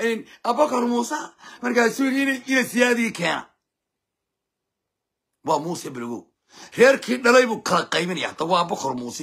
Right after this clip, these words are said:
Iskaba daa Isaaqo. Hadda iskaba daayo. Bal idinku meeshan waxaa ka socda eeg. Aynu dadka u soo gudbinayno. War Maxamed Mooge habeen buu arkay, baan ku nidhi. Dowladdii Maxamed Siyaad Barre iskaga baxay.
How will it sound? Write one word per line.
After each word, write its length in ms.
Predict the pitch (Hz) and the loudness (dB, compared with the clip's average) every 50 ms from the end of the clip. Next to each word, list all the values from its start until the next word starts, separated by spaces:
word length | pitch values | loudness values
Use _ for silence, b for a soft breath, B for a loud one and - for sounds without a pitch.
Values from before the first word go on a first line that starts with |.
| - - | -14 -12
Iskaba 280 | - - - 208 226 | -10 -2 2 2 2
daa 180 | 214 175 208 208 | 2 2 -2 -2
Isaaqo. 460 | 214 - - 202 175 156 - 156 135 - - _ _ _ _ _ _ _ _ | -2 0 2 4 4 4 2 -4 -6 -6 -8 _ _ _ _ _ _ _ _
Hadda 180 | - 127 123 180 | -14 -8 -8 -8
iskaba 340 | 185 165 - - 214 247 | -8 -6 -2 0 2 2
daayo. 340 | 226 175 202 208 208 185 160 156 | 2 4 2 2 2 2 -2 -6
Bal 100 | 160 180 | -8 -6
idinku 260 | 214 220 247 - 226 | -4 -4 -4 -2 0
meeshan 340 | 226 233 247 240 - 233 226 | 0 0 0 0 0 0 0
waxaa 180 | 202 175 185 190 | 2 0 -2 -2
ka 60 | 202 202 | -4 -8
socda 240 | - 143 147 151 147 | -6 -6 -6 -4 -4
eeg. 200 | 143 139 127 - _ B B B B B B | -4 -4 -6 -10 _ B B B B B B
Aynu 160 | - 233 233 220 | 2 2 4 4
dadka 240 | - 269 185 170 254 | 2 -2 0 2 2
u 100 | 262 240 | 2 2
soo 200 | - 233 233 233 | 4 4 2 2
gudbinayno. 580 | 170 160 202 147 147 226 214 202 190 185 180 175 - _ _ _ _ _ _ _ _ _ _ _ _ _ _ _ _ _ _ _ _ _ _ _ _ _ _ _ _ _ _ _ - | 0 -4 -8 -6 -4 -2 -2 -2 -2 -2 -4 -4 -6 _ _ _ _ _ _ _ _ _ _ _ _ _ _ _ _ _ _ _ _ _ _ _ _ _ _ _ _ _ _ _ -8
War 100 | 131 151 | -6 -4
Maxamed 320 | 170 - - 233 233 208 | -2 0 2 2 0 0
Mooge 200 | 185 202 196 196 180 | 0 0 0 2 2
habeen 280 | 190 214 240 233 214 | 2 4 2 2 2
buu 120 | 180 202 190 | 2 2 2
arkay, 240 | 147 131 - 165 170 | 2 0 0 -2 0
baan 160 | - 156 127 - | 0 0 0 -4
ku 80 | 113 117 | -8 -12
nidhi. 160 | 110 95 B B B B B B | -12 -14 B B B B B B
Dowladdii 320 | 208 226 240 240 196 233 | 0 2 2 2 0 0
Maxamed 260 | 196 - 214 226 196 - | 0 2 2 0 0 0
Siyaad 180 | - 214 - | 0 0 0
Barre 140 | 165 185 202 | 2 -2 -4
iskaga 240 | 131 - - 160 175 | -4 -6 -4 -6 -4
baxay. 240 | - 113 - - - | -4 -4 -8 -8 -10